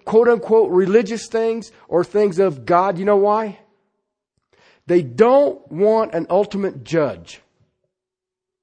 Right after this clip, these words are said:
That is the biggest reason. Now then, you're gonna walk up to him and say, "The ultimate judge is about to come down here and whoop you." Yeah, you'll win a lot of people that way.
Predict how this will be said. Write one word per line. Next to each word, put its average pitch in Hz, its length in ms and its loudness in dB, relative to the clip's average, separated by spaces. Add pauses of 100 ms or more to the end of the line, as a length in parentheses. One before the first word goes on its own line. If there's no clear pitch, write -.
(1800)
That 185 240 2
is 269 120 -4
the 196 100 -4
biggest 226 440 -2
reason. 220 560 -6 (440)
Now 220 140 6
then, 220 280 4
you're 311 180 4
gonna 381 180 4
walk 269 260 4
up 247 180 2
to 240 80 -2
him 254 60 4
and 247 120 -2
say, 240 100 4
"The 202 140 0
ultimate 359 400 0
judge 302 280 2
is 208 100 -8
about 247 200 4
to - 60 -16
come 247 180 0
down 240 160 4
here 240 140 4
and 196 240 -2
whoop 311 300 2
you." 160 400 -4 (1500)
Yeah, 185 260 4
you'll 202 260 2
win 196 140 0
a 170 80 0
lot 185 260 0
of 170 100 -4
people 131 300 -6
that 135 220 -4
way. 98 220 -16